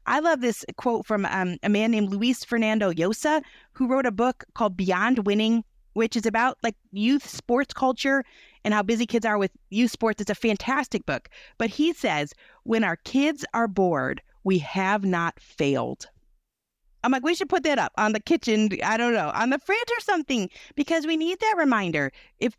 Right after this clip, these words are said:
feels like a failure, I think, in this day and age when we could overschedule our kids and put them in this and that, and it all seems so good. But when they're bored, we have not failed. We've actually really given them a gift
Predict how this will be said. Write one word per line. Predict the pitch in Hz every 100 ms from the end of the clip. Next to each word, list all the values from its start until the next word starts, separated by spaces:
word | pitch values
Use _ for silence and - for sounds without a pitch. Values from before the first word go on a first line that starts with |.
| -
feels | 262 330 370 330
like | 320
a | 285
failure, | - 214 233 247 160 147
I | 190
think, | 226 208
in | 214
this | 226 -
day | 247
and | 226
age | 214 226
when | 202 196 180 _ -
we | 262
could | - 240 -
overschedule | 208 240 277 - 226 208 214 202
our | 202
kids | - 175 139 - - -
and | 196
put | 254 254
them | 226
in | 180 202
this | 277 214
and | 196 220
that, | 254
and | 190 - -
it | 262 -
all | - 294 330
seems | - 320 311
so | - 320 294
good. | 240 285 339 370 190 - - - _ -
But | 254 - _ _ _
when | 220 233 330 349
they're | 359 330
bored, | 285 339 320 208 165 _ -
we | 220
have | 180 233 247
not | 269 254
failed. | - 208 170 175
We've | 190 -
actually | 196 - 233
really | 202 180 226 247 247
given | 226 208 208
them | 185 185
a | 175
gift | 151 170 156 -